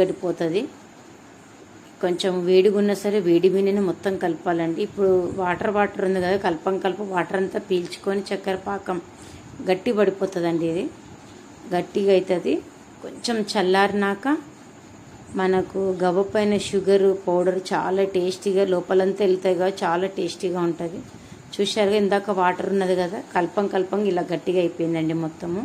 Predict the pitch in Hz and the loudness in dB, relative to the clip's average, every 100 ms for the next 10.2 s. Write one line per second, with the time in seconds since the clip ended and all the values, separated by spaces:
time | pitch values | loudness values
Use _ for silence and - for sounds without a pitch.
0 | - - - - - - - - - - | -8 -16 -20 -20 -20 -20 -20 -20 -20 -20
1 | - - - 180 185 196 185 185 196 175 | -20 -20 -18 -12 -4 2 4 4 2 0
2 | 170 170 - 180 175 170 165 170 170 165 | -2 -6 -6 -2 -2 -2 -4 -4 -2 -2
3 | 156 170 175 262 - - - - - - | -4 -6 -4 -6 -10 -20 -20 -20 -20 -20
4 | - 170 175 208 190 185 190 190 180 180 | -10 -4 0 2 2 -2 -4 -2 -2 0
5 | 175 170 208 - 185 175 175 175 165 160 | -2 -2 -6 -2 0 0 -2 -2 -2 -2
6 | 180 175 175 180 185 185 190 170 170 175 | -4 -2 -2 -2 0 2 2 2 0 0
7 | 180 190 180 170 - 175 170 165 170 165 | 0 0 0 -2 -4 -2 0 -2 -2 -2
8 | 165 170 185 190 180 180 180 190 175 180 | -2 -2 -2 -2 -2 -4 -6 -6 -4 -2
9 | 170 160 185 196 180 156 165 - 175 165 | -4 -4 -6 -2 -2 -2 -8 -6 -6 -4
10 | 175 | -4